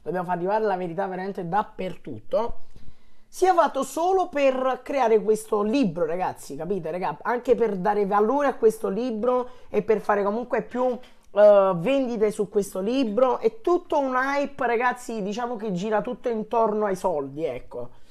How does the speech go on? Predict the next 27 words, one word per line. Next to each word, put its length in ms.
Perché 220
giustamente, 580
ragazzi, 500
sembrava 500
strano 560
che 180
comunque, 920
eh, 340
come 240
dire, 240
cioè, 300
com'è 220
possibile 680
che 120
da 80
nulla 320
questo 340
Zebbian 560
veniva 320
rapito? 760
Quindi, 480
boh, 300
sembra 320
molto 400
strano 460
come 200
cosa. 440